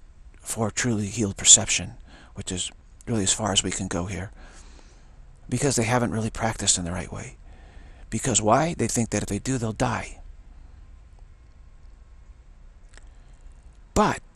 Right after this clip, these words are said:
so, so they, they, they could be really, they're, they're, they're, they're, they're losing interest in the world, losing interest in everything, and saying, you know, just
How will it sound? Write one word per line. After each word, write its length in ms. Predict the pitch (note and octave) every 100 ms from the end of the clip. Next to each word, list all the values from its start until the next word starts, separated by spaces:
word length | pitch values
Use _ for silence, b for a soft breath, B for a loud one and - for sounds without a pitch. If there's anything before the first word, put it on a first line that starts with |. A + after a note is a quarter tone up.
| - - -
so, 240 | - C3
so 200 | - C3+
they, 160 | A#2+ B2
they, 100 | -
they 160 | - A#2+
could 180 | - B2
be 100 | A#2+
really, 480 | A#2 C#3 F3 D#3+ C3+ - - - - -
they're, 140 | A2 - -
they're, 160 | G#2+ A#2
they're, 460 | - A2+ A2+ A2+ G#2
they're, 140 | A2+ A2 -
they're 120 | A#2+
losing 440 | A2 C#3+ D#3 C#3
interest 340 | B2+ - A2+ -
in 80 | G#2+
the 80 |
world, 220 | G2+ A#2+ A2
losing 260 | B2+ A2+
interest 240 | A2+ - G2+
in 60 |
everything, 460 | G#2 B2+ B2+ B2 A#2+
and 100 | A2+
saying, 280 | - G#2 G2+
you 100 | G#2
know, 220 | G#2+ G2+ B B B B B B
just 380 | - A#2 G#2+ -